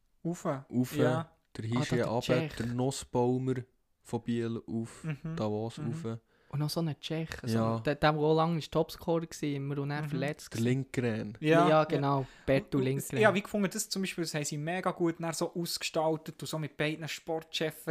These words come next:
Speaker 1: geredet und so. Und das, ja, das ist vielleicht mehr so, eben so ein bisschen Gossip und nicht
Speaker 2: Mhm,
Speaker 1: Hockey-
Speaker 2: mhm.
Speaker 1: Technik oder, äh, Hockey-Taktik. Aber ja, ich, das habe ich auch dann schon auch gerne so. Also,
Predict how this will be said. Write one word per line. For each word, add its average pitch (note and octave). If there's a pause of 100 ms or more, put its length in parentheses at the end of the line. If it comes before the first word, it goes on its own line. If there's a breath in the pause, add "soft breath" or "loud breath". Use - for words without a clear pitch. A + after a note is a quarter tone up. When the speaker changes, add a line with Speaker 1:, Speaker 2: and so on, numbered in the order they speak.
(120)
Speaker 1:
geredet D3+
und D3+
so. D3+
Und D3+
das, F3
ja, E3
das D#3+
ist -
vielleicht G#3
mehr G3
so, A3+
eben F#3+
so F3
ein D#3+
bisschen G3
Gossip A#3
und D3+
nicht D#3+
Speaker 2:
Mhm, -
Speaker 1:
Hockey- F3
Speaker 2:
mhm. B2+ (520)
Speaker 1:
Technik -
oder, D#3
äh, D#3
Hockey-Taktik. F3 (400 loud breath)
Aber D3+
ja, D#3
ich, D#3+
das -
habe C#3+
ich C#3+
auch C#3
dann D3+
schon G#3
auch F#3+
gerne C3+
so. C3+ (200)
Also, C3+